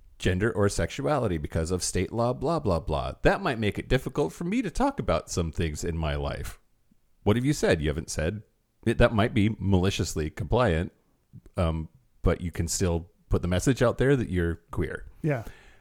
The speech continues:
Speaker 1: Or, uh, you could even very broadly just talk about how you are personally supportive of people who are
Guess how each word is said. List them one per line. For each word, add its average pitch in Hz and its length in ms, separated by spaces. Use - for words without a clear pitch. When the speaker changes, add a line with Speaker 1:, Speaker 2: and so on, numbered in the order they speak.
Speaker 1:
Or, 85 420
uh, 90 260
you 101 240
could 113 120
even 117 240
very 98 320
broadly 87 680
just - 260
talk 76 220
about 85 380
how 87 400
you 85 460
are 87 160
personally 95 480
supportive 135 580
of 90 200
people 85 300
who 87 260
are 76 200